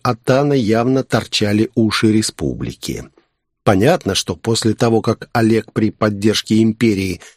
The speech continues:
вывел из игры Геронию, справиться с Бирманом у этих королевств не было никакой возможности.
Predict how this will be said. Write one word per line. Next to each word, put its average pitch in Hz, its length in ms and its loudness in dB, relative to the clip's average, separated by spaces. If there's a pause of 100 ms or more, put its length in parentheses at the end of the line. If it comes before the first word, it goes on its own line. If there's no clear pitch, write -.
вывел 110 540 2
из 113 180 0
игры 113 280 2
Геронию, 110 800 0 (500)
справиться 135 800 0
с 123 100 -4
Бирманом 131 560 2
у 135 280 -2
этих 113 400 -2
королевств 120 760 -2
не 113 240 2
было 110 180 2
никакой 107 520 -2
возможности. 98 920 -6